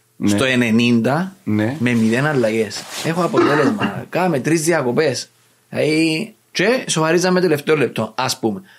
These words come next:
Speaker 2: Κακός προπονητής εν είναι. Κακός προπονητής, απόδειξε το στην Ομόνια. Αλλά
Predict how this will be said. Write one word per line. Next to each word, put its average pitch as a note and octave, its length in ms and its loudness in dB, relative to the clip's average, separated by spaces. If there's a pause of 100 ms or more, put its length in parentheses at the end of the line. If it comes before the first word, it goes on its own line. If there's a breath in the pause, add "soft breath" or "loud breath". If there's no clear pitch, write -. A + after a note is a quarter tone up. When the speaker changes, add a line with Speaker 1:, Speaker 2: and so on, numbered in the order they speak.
(260 soft breath)
Speaker 2:
Κακός D3+ 380 0
προπονητής E3 440 0
εν A#2+ 180 2
είναι. C3 220 -2 (560)
Κακός A#2+ 280 0
προπονητής, A#2 340 0
απόδειξε A#2+ 420 0
το A2+ 80 0
στην A2 200 -2
Ομόνια. A#2 480 0 (500 loud breath)
Αλλά - 420 0